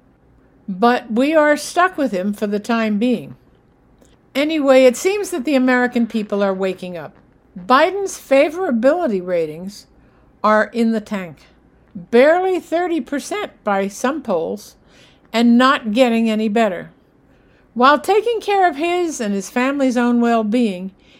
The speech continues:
he has managed to go a long way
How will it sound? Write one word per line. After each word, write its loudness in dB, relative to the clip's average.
he -4
has 0
managed -2
to -2
go 2
a 2
long 0
way 0